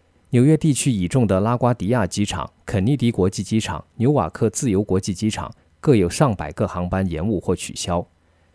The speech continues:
美国国家气象局说，从西弗吉尼亚州东北部到新英格兰地区，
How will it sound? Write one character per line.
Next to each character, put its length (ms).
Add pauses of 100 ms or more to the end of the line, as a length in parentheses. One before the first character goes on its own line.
(380)
美 160
国 140
国 120
家 140
气 160
象 180
局 220
说， 320 (460)
从 280
西 220
弗 180
吉 160
尼 80
亚 140
州 160
东 220
北 160
部 240
到 200
新 280
英 120
格 100
兰 180
地 160
区， 280